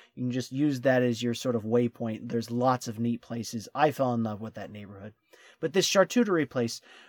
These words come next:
we got pâtés, hard sausages, soft sausages, hard cheese, soft cheese. And you go from one to the next. That fatty, savory, umami flavor of the pâté,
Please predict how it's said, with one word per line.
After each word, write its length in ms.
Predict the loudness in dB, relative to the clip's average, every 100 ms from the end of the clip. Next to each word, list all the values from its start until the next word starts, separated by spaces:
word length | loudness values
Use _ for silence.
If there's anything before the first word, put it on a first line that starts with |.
| _ _ _
we 180 | 0 4
got 320 | 8 8 6 _ _ _ -14
pâtés, 960 | -6 -6 -6 -4 -2 -4 -8 -16 -16 -18 _ _ _ _
hard 440 | 2 10 10 10
sausages, 680 | 4 -6 -6 -12 -20 -20 -20 _ _
soft 520 | -16 -8 -2 0 0
sausages, 680 | -2 -4 -6 -8 -14 -16 -18 -20 _
hard 480 | -8 6 8 8 4
cheese, 400 | -4 -8 -12 -20 _ _
soft 480 | -14 -4 0 0 -2
cheese. 240 | -8 -8
And 120 | -6 -4
you 100 | -2
go 160 | -2
from 260 | -2 -4 -2
one 280 | 0 -2 -4 _ _
to 100 | -10
the 120 | -6 -4
next. 360 | -4 -6 -12 _ _ -8
That 180 | -8 -8 _ _
fatty, 720 | -20 -8 -4 -2 0 -2 -4 -6 _ -16
savory, 920 | -12 -6 -2 -2 -2 -2 -2 -2 -4
umami 540 | -2 0 0 0 -2
flavor 480 | -2 0 0 0 -4
of 280 | -4 -4 -4
the 160 | -6 -6
pâté, 640 | -8 -8 -6 -4 -4 -6